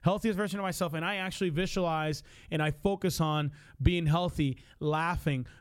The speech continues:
going on vacations, enjoying my family. And I don't focus on being strapped to a bed with a bunch of, you know, I Vs and crazy stuff hanging out of me. I actually focus and I visualize myself healthy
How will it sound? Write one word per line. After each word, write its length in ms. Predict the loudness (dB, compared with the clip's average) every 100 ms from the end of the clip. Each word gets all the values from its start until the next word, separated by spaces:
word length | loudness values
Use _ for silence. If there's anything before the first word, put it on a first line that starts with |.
| -2
going 180 | 0 2
on 60 |
vacations, 640 | 0 0 0 0 0 0 2
enjoying 400 | 2 4 2 2
my 140 | 0
family. 560 | 0 0 0 0 0 -2 -8 -6
And 120 | 0 0
I 80 |
don't 220 | 0 -2 0
focus 500 | 2 2 0 0 0
on 220 | 0 0
being 320 | 0 0 -2
strapped 400 | -2 -2 -2 0
to 100 | 0
a 40 |
bed 260 | 2 0 0
with 140 | 0
a 40 | 0
bunch 280 | -2 -2 0
of, 180 | -2 -4 -12 -2
you 140 | 2
know, 280 | 2 2 0
I 180 | -2 -2
Vs 300 | 0 0 0
and 80 | 0
crazy 200 | 0 0
stuff 200 | 0 0
hanging 180 | 0 0
out 160 | 0
of 60 | 0
me. 160 | 0 -2 -8 -8
I 460 | -2 -2 0 -2 -4 -8 -20 _
actually 340 | -2 0 0 0
focus 580 | 0 -2 2 0 0 -4 -16 -4
and 140 | -2 0
I 100 | 2
visualize 560 | 2 2 2 -2 0
myself 360 | -2 0 -2 0
healthy 580 | 0 0 0 0 0